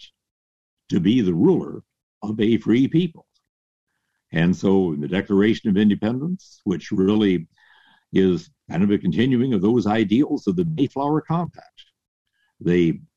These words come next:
separate America from the mother country. This wasn't a revolution in the classic sense of the word. They weren't seeking to overthrow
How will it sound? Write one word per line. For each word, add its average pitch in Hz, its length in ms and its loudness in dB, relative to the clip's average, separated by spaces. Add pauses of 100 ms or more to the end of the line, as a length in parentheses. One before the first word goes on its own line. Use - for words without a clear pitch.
(1400)
separate 113 680 -2
America 92 720 -2
from 95 180 0
the 85 60 2
mother 110 260 0
country. 165 420 -4 (580)
This 175 300 0
wasn't 175 300 2
a 90 40 2
revolution 98 680 0
in 76 60 -10
the 78 80 -10
classic 98 340 -4
sense 101 280 -2
of - 60 -10
the 76 60 -6
word. 95 300 -2
They 127 120 0
weren't - 240 -4
seeking 120 340 -4
to 85 100 2
overthrow 110 840 2